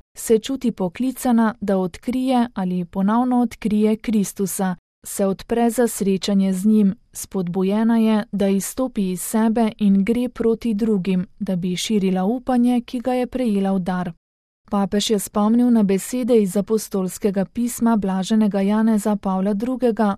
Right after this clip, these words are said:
ob začetku novega tisočletja. Iz cerkve narediti hišo in šolo občestva, to je velik izziv,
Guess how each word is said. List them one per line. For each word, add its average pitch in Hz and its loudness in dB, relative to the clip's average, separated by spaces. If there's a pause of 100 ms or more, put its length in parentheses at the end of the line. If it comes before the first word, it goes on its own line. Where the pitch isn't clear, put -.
(120)
ob 202 0
začetku 247 -2
novega 208 2
tisočletja. 202 -2 (460)
Iz 196 0
cerkve 254 0
narediti 202 2
hišo 240 0
in 240 2
šolo 226 0
občestva, 190 -2 (200)
to 196 0
je 190 2
velik 208 0
izziv, 196 0